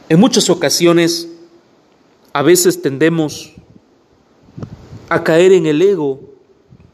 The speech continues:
en el orgullo o en la soberbia, aún conociendo de Dios, por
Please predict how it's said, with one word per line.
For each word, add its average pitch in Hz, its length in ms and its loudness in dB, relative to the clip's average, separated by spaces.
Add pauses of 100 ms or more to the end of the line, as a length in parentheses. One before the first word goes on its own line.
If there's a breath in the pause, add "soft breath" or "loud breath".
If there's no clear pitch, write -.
(760)
en 156 120 2
el 139 100 4
orgullo 131 600 2 (880 loud breath)
o 147 140 0
en 143 60 0
la 143 60 0
soberbia, 139 720 0 (180)
aún 160 260 -6
conociendo 139 640 -4
de 131 80 -2
Dios, - 460 -6 (1200)
por 131 320 -2